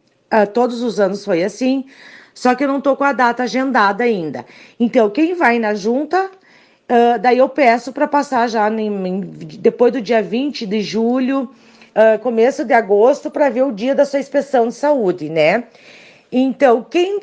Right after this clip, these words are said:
fizer o alistamento online, que receber alguma coisa por e-mail, compareça também na junta pra saber se confere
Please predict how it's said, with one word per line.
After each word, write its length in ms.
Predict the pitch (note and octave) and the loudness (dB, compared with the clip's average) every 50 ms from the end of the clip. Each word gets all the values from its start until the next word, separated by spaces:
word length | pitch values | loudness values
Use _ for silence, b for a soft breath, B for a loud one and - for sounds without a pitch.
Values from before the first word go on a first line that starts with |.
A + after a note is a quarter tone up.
| - | -10
fizer 420 | _ - - C#4+ C#4+ A3 C#4 B3+ B3+ | _ -10 -6 -4 0 4 4 6 6
o 80 | B3+ | 4
alistamento 560 | C4 B3+ A#3+ - - A#3 G#3 G3 G#3 G3+ - A#3+ | 2 0 -2 -4 -4 -2 -2 -2 -4 -2 0 0
online, 640 | D4+ D#4+ D#4+ C#4 A3+ A3 A3 B3 D4+ D4 C#4 B3 | 2 2 4 4 4 4 4 2 0 -2 -4 -6
que 100 | - - | -4 -2
receber 380 | A3 G#3+ G#3 - A#3 F#3+ F#3+ G3+ | -2 -2 -2 -2 -4 0 2 2
alguma 340 | G#3+ G#3+ - A3+ A3+ A#3 | 2 2 0 -2 -4 -4
coisa 340 | A#3 A#3 - G#3+ F#3+ F3+ A3 | -4 -2 -2 -2 -2 -2 -4
por 220 | G#3+ - A3 A#3 A#3 | -6 -4 -4 -2 -2
e-mail, 640 | B3+ C4 B3+ A#3+ A#3+ A#3+ C#4 D#4 E4 F#4+ G4+ G4+ B B B B B B B B B - | 0 2 2 4 4 4 4 2 2 0 0 -4 B B B B B B B B B 0
compareça 640 | - C#4 B3+ C#4 C4 B3+ C4 C#4 D#4+ D#4 D#4+ E4+ | 0 2 4 4 2 4 4 4 2 2 0 -4
também 320 | F4 D#4+ D#4 C4 B3 A#3+ A#3 | -2 -2 0 0 0 0 0
na 120 | A3 G#3+ | 0 -2
junta 480 | G#3+ E3 F#3 A3 G#3+ A#3 C4+ B3+ - D4 | -4 -2 -2 -2 -2 -2 -2 -2 -4 -4
pra 200 | C#4+ C#4 C#4 B3+ | -2 -2 -4 -2
saber 420 | - C4+ C4 G3+ G#3+ A#3 A#3+ B3 | -2 -4 -2 0 2 2 2 0
se 140 | A#3 B3 B3 | -2 -6 -2
confere 800 | - C#4+ D4 D4 - - C4+ A#3 A3 A3 A3 A#3 C4+ D#4 D#4+ B | -2 0 0 -2 -2 0 2 4 6 6 6 4 2 0 -4 B